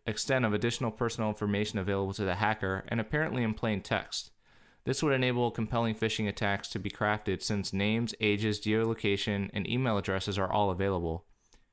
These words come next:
Tailored phishing emails referring to specific Steam, Xbox, PlayStation Network I Ds,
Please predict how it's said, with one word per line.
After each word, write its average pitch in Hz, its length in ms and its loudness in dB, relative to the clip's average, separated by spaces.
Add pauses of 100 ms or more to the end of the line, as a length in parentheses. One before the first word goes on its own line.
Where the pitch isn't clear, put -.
(300)
Tailored 147 340 2
phishing 139 360 0
emails 104 440 2
referring 110 380 0
to 107 80 2
specific 107 540 0
Steam, 123 480 -2 (260)
Xbox, 107 580 0
PlayStation 117 580 -2
Network 104 360 -2
I 98 100 0
Ds, 98 440 -2